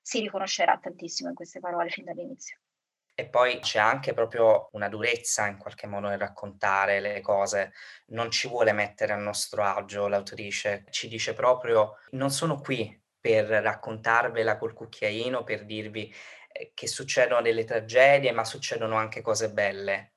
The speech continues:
Speaker 2: No, io vi racconto la realtà, che è anche la nostra realtà", perché,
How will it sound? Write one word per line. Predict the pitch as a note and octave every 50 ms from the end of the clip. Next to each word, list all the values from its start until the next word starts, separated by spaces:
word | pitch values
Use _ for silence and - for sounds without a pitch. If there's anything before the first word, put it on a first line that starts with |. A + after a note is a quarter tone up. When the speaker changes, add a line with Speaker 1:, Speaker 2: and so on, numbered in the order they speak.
| _ _
Speaker 2:
No, | A2 A2 A#2+ B2 A#2 G2+ - - _ _ _ _ _
io | - A#2+ A#2 C3+
vi | C#3 C3
racconto | A#2+ A2 G#2+ - - - B2+ C3 C3+ C3+ - A2+ G#2+ G#2+ - -
la | G#2+ G#2
realtà, | G#2 G#2+ G#2+ - - - - D#3 C#3 G#2+ G2 - - _ _ _ _ _ _ _ _
che | - - A2+
è | G#2+
anche | A#2 C#3 E3 E3+ E3 - D3
la | B2+ A#2 G#2+
nostra | A2 C#3 E3 D3 - - - - - - G#2
realtà", | G2+ G2+ G2+ G2+ G2 - - - G#2 G2 G2 F#2 - _ _ _ _ _ _ _
perché, | _ - A2+ A2 - - - - A#2 A2 A2 A2 - - - _